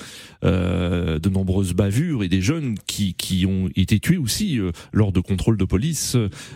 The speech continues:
euh, lors d'interventions policières, déjà dans les années quatre-vingts.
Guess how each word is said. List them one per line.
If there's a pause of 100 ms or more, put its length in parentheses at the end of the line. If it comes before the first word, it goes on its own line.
euh,
lors
d'interventions
policières,
déjà
dans
les
années
quatre-vingts.